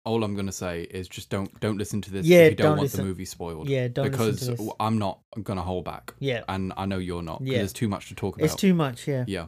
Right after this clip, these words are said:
Speaker 2: Okay.
Speaker 1: Okay, what, what's the plot? Let's just quickly, uh, explain the plot. Um, I'm not gonna go too much in depth because this is only meant to be fifteen minutes.
Speaker 2: Yeah, just
Speaker 1: Uh,
Speaker 2: o-, overview.
Speaker 1: Um,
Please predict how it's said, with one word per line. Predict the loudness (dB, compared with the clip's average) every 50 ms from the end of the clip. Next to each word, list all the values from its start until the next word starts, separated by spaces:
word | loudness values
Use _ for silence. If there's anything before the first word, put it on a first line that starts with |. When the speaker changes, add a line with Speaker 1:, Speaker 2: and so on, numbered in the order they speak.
| -8
Speaker 2:
Okay. | -10 -10 -6 -4 -4 -4 -4 -6 -14 _ _ _ _ -4
Speaker 1:
Okay, | -4 -2 -2 0 -2 -2
what, | 0 0 0 0
what's | 0 0 0 0
the | -4 -6
plot? | -6 -4 -4 -4 -4 -4 -4 -6
Let's | -6 -6 -6
just | -8 -10 -6
quickly, | -6 -6 -4 -4 -4 -4 -2 -2
uh, | -2 -2 -4 -4 -4 -4 -6
explain | -8 -10 -12 -8 -6 -4 -4 -4 -4
the | -6
plot. | -8 -8 -8 -8 -8 -8 _ _ _ _ -6
Um, | -4 -4 -2 -2 -2 -2 -2 -2 -2 -2 -4 -4 -6 -10 _ _ _ _ _ _ -4
I'm | -2 0
not | -2 -2 0
gonna | -2 -2 -2
go | 0 -2 -2
too | -2 -2 -4 -2 -2
much | -2 -2 -4 -6 -6 -4
in | -4 -4 -4
depth | -4 -6 -8 _ -14 -12
because | -10 -10 -8 -6 -4 -4 -4 -6 -10 -12 -14 -14
this | -10 -8 -8 -8 -8 -8
is | -10 -8 -6 -4
only | -4 -2 -2 -2
meant | -2 -4 -6
to | -8
be | -8 -10
fifteen | -8 -6 -8 -8 -6 -6 -6 -4 -4
minutes. | -4 -6 -6 -6 -4 0
Speaker 2:
Yeah, | 2 4 4 4 2
just | -2 -4 -6 -4 -2
Speaker 1:
Uh, | 2 6 8 8 10 8 8 6 6
Speaker 2:
o-, | 6
overview. | 8 8 8 8 6 4 4 2 -2 -2 -2 -2 -4 -6 -12 -20 -20 -20 -20 -20 -20 -20 -18 -8 -2
Speaker 1:
Um, | 0 0 2 2 2 2 2 0 -2